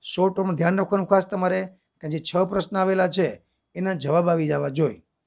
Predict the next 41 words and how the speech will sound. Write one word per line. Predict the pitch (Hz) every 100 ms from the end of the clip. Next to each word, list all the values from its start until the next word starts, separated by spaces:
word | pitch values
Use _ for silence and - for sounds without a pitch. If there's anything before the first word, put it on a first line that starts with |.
| _ _ _
બાકી | 143
જો | 147
તમે | 170
સ્ટોરી | 165 - 170 175
વાંચી | 175 202 240
હોય | 196 170 165
તો | 165 _ _ 147
આમાં | 147
જરાય | 143 170
તકલીફ | 170 156 156 147
પડે | 127 131 165 214 _ _ -
નહીં. | 170 151 127 _ _
બને | 147 156 208
ત્યાં | 214 220
સુધી | 185 185 196
આમાં | 185
શોર્ટ | - 170 175
નોટનું | 165 147
ધ્યાન | 151 180
રાખવાનું | 175 180 185
તમારે | 180 196 208 226 _ _ _ _ _
કે | 160 165 160 - _ _ _ _ _
આઠથી | 151 180 - -
દસ | 175 147 202 202
વાક્ય | 208 208
થાય | 196 202
ને | 185
તો | 156
સારું. | 180 170 151 - _ _ _ _ _ _
ભલે | 202
પ્રશ્ન | 180 160 - 196
છ | -
પૂછેલા | 214 214 220
છે | 170
નાની | 175 208 202
આમાં, | 147 104 - _ _ _
પણ | 170 165
થોડીક | 175 170
શરૂઆત | 175 180 175
કરો | 175 165
તમે, | 165 165 165